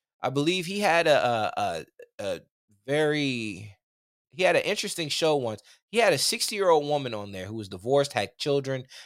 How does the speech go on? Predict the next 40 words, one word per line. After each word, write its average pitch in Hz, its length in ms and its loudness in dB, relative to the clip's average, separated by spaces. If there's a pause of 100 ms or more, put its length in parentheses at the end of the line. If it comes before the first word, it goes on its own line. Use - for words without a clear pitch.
and 127 240 -2
was 117 160 -2
looking 220 400 0
to 185 100 -2
get 147 200 0
married 131 420 4
again, 107 280 -2
but 110 120 -2
she 165 120 -2
wanted 160 260 2
to 120 100 -2
marry 131 260 4
a 117 60 4
high-value 120 600 0
man. 92 420 -8 (560)
You 113 120 -6
know, 95 400 -4
it, 104 280 -8
by 110 340 6 (360)
the 107 140 -4
definitions 117 560 0
that 101 140 4
he 117 120 -4
laid 110 200 2
out 98 120 2
on 90 60 -8
his 160 180 2
show. 90 360 2 (560)
I'm 95 200 -2
not 110 160 6
gonna 135 100 4
get 143 180 6
into 120 140 0
that 110 240 6 (100)
in, 104 280 -4
in, 95 440 -8
in, 90 380 -12
on 104 160 0
this 107 160 0
episode, 110 500 2